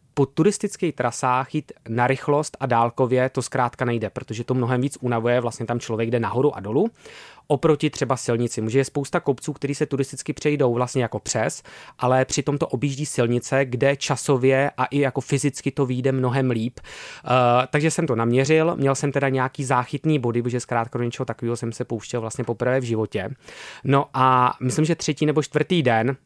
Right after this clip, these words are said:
nemě-, měl jsem to nějakým způsobem špatně uložený a zkrátka z e-mailu se mi to celý vymazalo. Takže já jsem čtvrtý den od Sázavy vlastně ráno, byl to, nevím, jaký to byl den, byl to naštěstí všední den, že já jsem šel v Sázavě do školy a vlastně vyprávěl jsem jim tam ten svůj příběh,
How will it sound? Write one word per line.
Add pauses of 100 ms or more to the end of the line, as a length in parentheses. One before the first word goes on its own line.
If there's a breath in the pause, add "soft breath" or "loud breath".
nemě-,
měl
jsem
to
nějakým
způsobem
špatně
uložený
a
zkrátka
z
e-mailu
se
mi
to
celý
vymazalo. (380 loud breath)
Takže
já
jsem
čtvrtý
den
od
Sázavy
vlastně
ráno,
byl
to, (100)
nevím,
jaký
to
byl
den,
byl
to
naštěstí
všední
den,
že
já
jsem
šel (500 loud breath)
v
Sázavě
do
školy
a
vlastně
vyprávěl
jsem
jim
tam
ten
svůj
příběh,